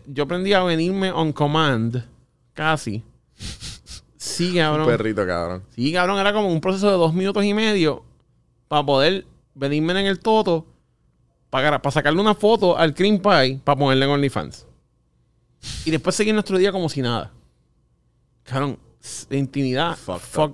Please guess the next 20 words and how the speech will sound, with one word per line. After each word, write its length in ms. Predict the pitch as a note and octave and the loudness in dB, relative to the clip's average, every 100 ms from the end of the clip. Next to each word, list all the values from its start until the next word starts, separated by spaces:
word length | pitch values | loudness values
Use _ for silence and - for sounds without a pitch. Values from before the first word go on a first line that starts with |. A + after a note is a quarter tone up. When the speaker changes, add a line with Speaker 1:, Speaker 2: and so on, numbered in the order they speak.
| - | -8
Speaker 2:
up. 40 | |
Speaker 1:
fuck 280 | - D#3 D3+ | -4 -4 -2
intimidad 480 | E3 D#3+ E3+ D#3+ D#3 | -4 -2 -2 -2 -2
pa'l 160 | C#3 | -6
carajo. 420 | B2 G2 F#2+ F#2+ - | -4 -4 -4 -6 -12
Speaker 2:
Sí, 240 | - E2+ | -16 -14
sí, 220 | D2 C#2 D2+ | -12 -14 -14
sí, 120 | - | -16
sí. 140 | - B1+ - - - - - - - | -16 -16 -16 -16 -16 -14 -16 -18 -18
Speaker 1:
Un 80 | - | -10
despingue. 380 | B2 - F3+ G#3+ | -10 -6 -2 0
Speaker 2:
Sí, 40 | C3 | 0
porque 260 | D3 G#2 | 0 -2
es 60 | F#2+ | -2
work 260 | G2 C#3 C#3+ | 0 -2 0
mode, 180 | G#2 - | -4 -4
cabrón. 360 | E2 E2 G#2+ B2+ | -6 -6 -6 -4
Speaker 1:
Work 200 | C#3+ E3 | -4 -2
mode. 120 | C3 | -6
Entonces, 300 | A#2+ D#3+ | -4 -6